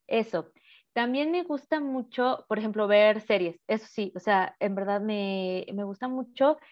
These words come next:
em, escuchar historias de terror y leerlas, o sea, me encanta, me fascina leer sobre, o sea, leyendas, cuentos y sobre todo también que tengan que ver de otras culturas.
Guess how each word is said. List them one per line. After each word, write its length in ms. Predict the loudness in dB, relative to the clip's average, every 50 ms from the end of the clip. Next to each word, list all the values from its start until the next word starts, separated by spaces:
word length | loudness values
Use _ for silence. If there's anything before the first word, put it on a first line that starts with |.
| -20 -20 -20 _ _ _ _ _
em, 560 | 2 2 4 4 2 0 -2 -4 -6 -8 -12 -18 _ _ _ -20 _ -2
escuchar 440 | -2 0 0 0 -2 0 2 2 2
historias 340 | 2 2 2 2 2 2 0
de 100 | -2 0
terror 380 | 0 0 2 4 4 4 4 4
y 80 | 4 4
leerlas, 480 | 6 6 6 4 4 4 2 0 -2 _ _ _
o 100 | -16 -6
sea, 240 | -2 0 0 2 0
me 140 | 0 -2 -2
encanta, 520 | -4 -4 -4 -2 -2 -2 0 0 0 0
me 80 | 0 -2
fascina 320 | -4 -6 -6 -4 -2 0
leer 260 | 2 0 0 0 -4
sobre, 580 | -4 -2 -2 0 4 4 6 6 6 4 2 -4 -14 -20 _ _ _ _ _ _
o 60 | -4
sea, 180 | 0 2 2 4
leyendas, 960 | 4 2 2 4 6 6 6 6 4 2 4 4 6 6 6 6 4 2 -2 _ _ -2
cuentos 440 | 0 0 0 0 0 0 0 0 -2 _
y 220 | -6 -6 -6 -6 _ _ _
sobre 200 | -2 -2 -2 0
todo 260 | 2 4 6 6 6
también 280 | 4 2 2 2 -2 -4
que 80 | -4 -4
tengan 280 | -2 -2 -2 -4 -4 -2
que 100 | 2 2
ver 140 | 2 2
de 80 | 2 -2
otras 260 | -2 -2 -2 -4 -4 _
culturas. 500 | -8 -8 -6 -4 -4 -4 -4 -6 -8